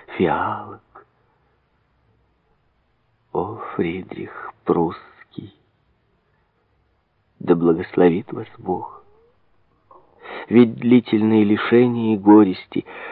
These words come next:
которые я испытала из-за вас, научили меня по-настоящему наслаждаться прелестями такого убежища, как это. А вы, всемогущие невидимые,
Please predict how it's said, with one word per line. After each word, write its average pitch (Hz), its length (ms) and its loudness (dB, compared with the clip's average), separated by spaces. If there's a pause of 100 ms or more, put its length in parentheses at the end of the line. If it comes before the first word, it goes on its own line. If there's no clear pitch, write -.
(140)
которые 104 440 6
я 107 140 8
испытала 110 520 -2
из-за 95 420 0
вас, 104 280 -6 (880)
научили 98 500 4
меня 98 220 2
по-настоящему 95 840 -2
наслаждаться 92 880 -4 (440)
прелестями 95 720 0
такого 80 400 -8
убежища, - 760 -10
как - 180 -16 (120)
это. - 340 -14 (2000)
А 107 140 0
вы, 110 400 -6 (600)
всемогущие 110 840 -4
невидимые, 101 1120 -8